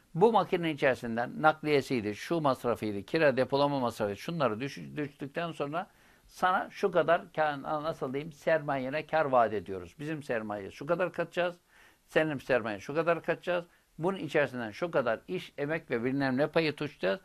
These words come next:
Sırf o operasyona bile ona ortak ed-, edilebilir. Böyle olunca gelen sermayelerin nispetinin ne kadar olacağı, kar payı alacağı da belli olur.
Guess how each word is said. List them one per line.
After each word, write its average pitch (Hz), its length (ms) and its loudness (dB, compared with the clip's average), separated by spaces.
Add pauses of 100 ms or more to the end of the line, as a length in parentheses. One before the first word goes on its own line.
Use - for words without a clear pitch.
(220)
Sırf 247 440 4
o 165 220 4
operasyona 147 600 -2
bile 131 140 -2
ona 127 200 -2
ortak 123 260 -6
ed-, 110 160 -4
edilebilir. 107 640 -6 (800)
Böyle 196 300 6
olunca 165 640 0 (360)
gelen 170 380 4
sermayelerin 147 1120 6
nispetinin 160 720 0
ne 160 120 4
kadar 143 280 6
olacağı, 117 480 2
kar 151 220 2
payı 120 220 2
alacağı 127 360 0
da 127 120 -2
belli 95 200 -2
olur. - 400 -12